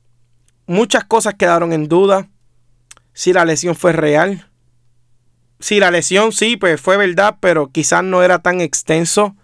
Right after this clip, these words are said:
lo que él tenía que perder de temporada. Las personas, eh, que están a su alrededor, si lo aconsejan bien o no. Ahora está en un equipo nuevo y mucha gente piensa,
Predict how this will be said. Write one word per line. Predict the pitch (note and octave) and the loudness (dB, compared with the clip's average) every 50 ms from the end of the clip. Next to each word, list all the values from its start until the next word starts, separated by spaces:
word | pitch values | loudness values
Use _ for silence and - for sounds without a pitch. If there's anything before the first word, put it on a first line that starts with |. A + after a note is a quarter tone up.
| _ _ _ _ | _ _ _ _
lo | - E3 D#3 | -2 -2 0
que | - E3+ | 0 -2
él | D#3+ - | -2 0
tenía | - E3+ E3+ E3 | 0 0 0 0
que | E3 E3 | 0 0
perder | D#3+ D#3+ D#3+ D#3+ | 0 0 0 0
de | D#3+ D#3 | 0 0
temporada. | D3 D#3 D3+ C#3 - D3+ D3 C#3 C#3+ D#3 F3 G3+ G3 - _ _ _ _ _ _ _ _ _ _ _ _ _ _ _ _ _ _ _ _ _ _ _ | -2 -4 -6 -4 -2 -2 0 2 2 2 0 0 -4 -8 _ _ _ _ _ _ _ _ _ _ _ _ _ _ _ _ _ _ _ _ _ _ _
Las | - D#3+ - E3 - | -2 -2 -2 -2 0
personas, | - F3 E3+ D#3+ D#3 - - G#3+ A#3 A#3+ B3 A#3+ A#3 A3+ - - | -2 0 0 0 -2 0 2 2 2 2 2 0 0 -2 -6 -8
eh, | _ - G3+ G3 G3 F#3 E3+ - | _ 0 0 2 0 0 -2 -2
que | - F#3+ | -4 -4
están | F3 _ F3+ F#3 G#3 | -2 _ -4 -2 -2
a | G#3 | -2
su | G3+ A3 | 0 0
alrededor, | G#3 G3+ G3+ G3+ G3 G3 F#3 F3 E3 E3+ F3+ G3+ G#3+ G#3+ - _ _ _ _ _ _ | 0 0 2 0 0 2 2 2 2 4 2 2 0 -2 -12 _ _ _ _ _ _
si | - - - F#3+ F#3 F3 | -6 -2 0 2 2 4
lo | F3 | 4
aconsejan | D#3+ D#3+ - D#3+ D#3+ D3+ - F3 E3+ F#3+ G3+ F3+ E3 | 2 2 0 -2 -4 -2 0 0 2 2 0 0 0
bien | D#3 E3+ F#3+ F#3+ F#3 | -2 0 0 0 0
o | F3 D#3+ | -2 0
no. | D3+ E3 G#3 C4 D4 - _ _ _ _ _ _ _ _ _ _ _ _ _ _ _ _ _ _ _ _ _ - _ - _ _ _ | 2 0 0 0 -2 -10 _ _ _ _ _ _ _ _ _ _ _ _ _ _ _ _ _ _ _ _ _ -20 _ -20 _ _ _
Ahora | - D3 D3+ D#3+ E3+ F#3+ G3+ | -2 0 2 2 2 2 0
está | G3+ - G#3+ | -2 -2 -2
en | G#3+ | -2
un | G#3 G3 | 0 -2
equipo | F#3+ E3 G#3 G3 - E3+ E3+ | -2 -2 -4 -4 0 0 0
nuevo | D#3+ D#3 D#3+ E3+ G3+ A#3 B3 C4 D#4 - _ _ | 0 2 0 2 2 2 0 0 -2 -8 _ _
y | D#3+ | -6
mucha | D#3+ E3+ F3 E3 - F3+ | -4 -4 -4 -2 -4 -4
gente | E3 F#3+ F#3+ - - E3+ | -2 -4 -4 -2 -4 -4
piensa, | - - F3 F#3+ F3+ - - F3 D3 B2+ | -2 -2 -2 -2 -2 0 0 0 0 -2